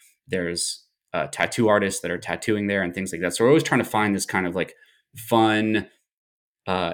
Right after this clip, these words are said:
X Games, you know, Stoked type of, you know, fun,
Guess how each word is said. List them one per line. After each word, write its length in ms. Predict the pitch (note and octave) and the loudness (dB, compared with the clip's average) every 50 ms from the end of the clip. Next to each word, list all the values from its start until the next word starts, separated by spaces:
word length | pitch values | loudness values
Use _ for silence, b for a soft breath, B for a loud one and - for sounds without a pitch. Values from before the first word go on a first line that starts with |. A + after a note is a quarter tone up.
| - - | -2 2
X 280 | A2 A2 G#2+ - - - | 2 2 2 2 -4 -4
Games, 760 | - - A2+ G#2 G#2 G2+ G2+ G#2 G2+ G2 G2 F#2+ - - - - | -2 0 0 2 2 0 0 0 0 0 0 -2 -2 -4 -4 -4
you 120 | G#2 G#2 | -4 -2
know, 100 | F#2+ F2+ | -2 -2
Stoked 600 | - - - - - A2+ G#2+ G#2 - - - - - - | -2 -4 -2 0 2 2 2 2 -2 -6 -12 -14 -14 -10
type 300 | - - A2 G2+ G2 - | -4 -2 -2 -2 -2 -2
of, 280 | G#2+ G2 F#2 F2 F2 - | -2 -2 -4 -4 -8 -8
you 120 | - G#2 | -6 -4
know, 100 | G2+ F#2 | -4 -4
fun, 640 | E2 - - - G#2+ G2 G2 F#2+ F#2+ F#2+ F#2 F#2 F2+ | -4 -8 -6 -4 -2 -2 -2 -2 -2 -4 -6 -8 -12